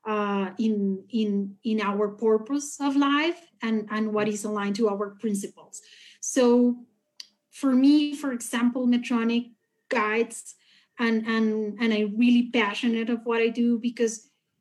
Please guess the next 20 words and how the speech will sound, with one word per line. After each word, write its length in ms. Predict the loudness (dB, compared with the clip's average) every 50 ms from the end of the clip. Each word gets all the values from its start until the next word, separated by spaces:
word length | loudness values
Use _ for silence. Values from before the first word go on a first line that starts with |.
| _ _ 0
is, 240 | 0 0 0 0 0
is 140 | 0 0 0
a 60 | 0
company 460 | -2 -2 -2 -2 0 0 0 0 0 0
that 440 | 0 2 2 2 2 -2 -6 -18 _ _ _ _ _ -2
is 360 | 0 0 0 -2 -6 -12 -16 _ _ _ _ -8
bringing, 800 | -4 0 2 4 4 4 4 4 2 2 2 2 0 0 -2 -6 _ _ _ _ _ _ _ -4
um, 680 | -2 0 0 0 0 0 0 0 0 -2 -4 -6 -12 -16 _ _
health 520 | -4 0 0 2 2 2 0 -2 -4 -10 _ _ _ _ _ _ _ _ _ -2
to, 400 | 0 2 2 2 0 -4 -6 -10 _ _ _ _
uh, 220 | -6 -4 -2 -2 -2
to 140 | -2 -2 0
people, 500 | 2 0 0 2 2 0 2 4 2 2
uh, 320 | 2 2 2 2 2 0 0
every 300 | 0 0 0 0 0 -2
two 240 | -2 -2 0 0 0
seconds. 680 | 0 -2 -8 -8 -10 -12 -20 -20 -18 -16 -18 -18 -18 _ _ _ _ _ _ _ _ _ _ _ -4
We 180 | 0 2 4
are 120 | 4 4 2
impacting 680 | 0 -2 -2 -2 -2 -2 -2 -2 -4 -2 -2 -4 -6